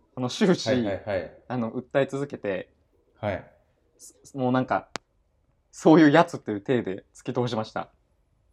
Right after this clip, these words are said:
Speaker 2: へー。
Speaker 1: うん。
Speaker 2: え、じゃあ普通にさ、友人代表の言葉とかもあるわけ？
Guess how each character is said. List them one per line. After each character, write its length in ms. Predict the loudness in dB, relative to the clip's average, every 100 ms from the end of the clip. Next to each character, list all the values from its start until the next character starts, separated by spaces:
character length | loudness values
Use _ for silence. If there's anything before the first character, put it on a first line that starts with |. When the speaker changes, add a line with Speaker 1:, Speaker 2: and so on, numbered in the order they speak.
| _ _ _ _ _ _
Speaker 2:
へ 1600 | -10 -8 -6 -6 -6 -6 -4 -4 -4 -4 -6 -6 -6 -8 -10 -16 _ _ _ _ _ _ _ _ -12
ー。 60 | -10
Speaker 1:
う 20 |
ん。 320 | -10 -12 -18 _ _ _ _ _ _ _ _ _ _ _ _ _ _ _ _ -4
Speaker 2:
え、 240 | -2 0
じ 120 | 2
ゃ 40 | 2
あ 20 |
普 140 | 0
通 260 | -2 2 6
に 180 | 8 6
さ、 540 | 6 10 12 12 10 6
友 240 | 6 6
人 220 | 10 10
代 180 | 12 12
表 240 | 12 10 8
の 120 | 8
言 200 | 6 4
葉 120 | 4
と 100 | 4
か 80 | 2
も 140 | 4
あ 20 | 6
る 260 | 4 0 -4
わ 160 | -6
け？ 260 | -6 -14